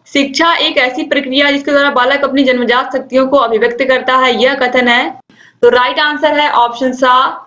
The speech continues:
फ्रॉबेल का। याद रखिएगा, फ्रॉबेल का कथन है। फ्रॉबेल आपको पता है किंडरगार्टन विधि के जनक हैं। अब यहाँ पर देखिए, क्वेश्चन नंबर ट्वेंटी फ़ाइव है, मारिया मॉन्टेसरी भारत कब आई थी?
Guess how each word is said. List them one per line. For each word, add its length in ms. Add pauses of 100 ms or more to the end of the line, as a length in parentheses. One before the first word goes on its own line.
(140)
फ्रॉबेल 420
का। 140
याद 280
रखिएगा, 400
फ्रॉबेल 420
का 120
कथन 300
है। 140
फ्रॉबेल 320
आपको 260
पता 240
है 100
किंडरगार्टन 640
विधि 200
के 160
जनक 340
हैं। 260 (520)
अब 200
यहाँ 260
पर 100
देखिए, 440 (220)
क्वेश्चन 320
नंबर 200
ट्वेंटी 380
फ़ाइव 400
है, 460 (120)
मारिया 480
मॉन्टेसरी 540
भारत 420
कब 160
आई 200
थी? 200